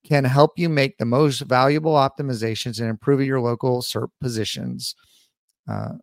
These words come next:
search engine ranking position. That's what serp means for you new listeners. And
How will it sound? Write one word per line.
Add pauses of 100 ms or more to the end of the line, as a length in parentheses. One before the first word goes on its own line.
(320)
search
engine
ranking
position.
That's
what
serp
means
for (340)
you
new
listeners. (460)
And